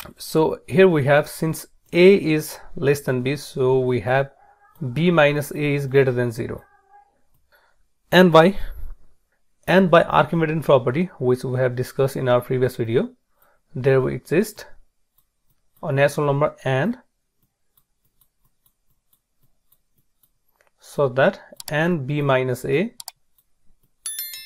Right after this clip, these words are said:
is greater than one. So where one is taken as another real number.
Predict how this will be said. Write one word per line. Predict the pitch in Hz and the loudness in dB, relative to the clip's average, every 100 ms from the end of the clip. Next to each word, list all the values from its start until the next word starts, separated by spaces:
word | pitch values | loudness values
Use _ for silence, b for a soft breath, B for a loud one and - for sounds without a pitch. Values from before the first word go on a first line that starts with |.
| - - _ _ _ _ _ _ _ - | -20 -20 _ _ _ _ _ _ _ -16
is | - 147 135 | -6 -4 2
greater | 143 131 | 4 4
than | 123 196 240 _ | 0 -2 -6 _
one. | - 123 107 110 113 _ _ _ _ _ _ _ _ _ _ _ | -4 -2 -2 -6 -16 _ _ _ _ _ _ _ _ _ _ _
So | - - 135 | -20 -8 -4
where | 120 131 143 | 0 0 0
one | 127 143 139 | 0 0 -2
is | 135 - | -4 -8
taken | - 143 127 123 | -4 -2 0 -2
as | 135 | -2
another | 135 131 131 190 - _ _ _ _ _ _ _ - | -2 -2 0 -2 -4 _ _ _ _ _ _ _ -10
real | 127 131 127 | -2 0 2
number. | 123 180 254 | 0 -2 -6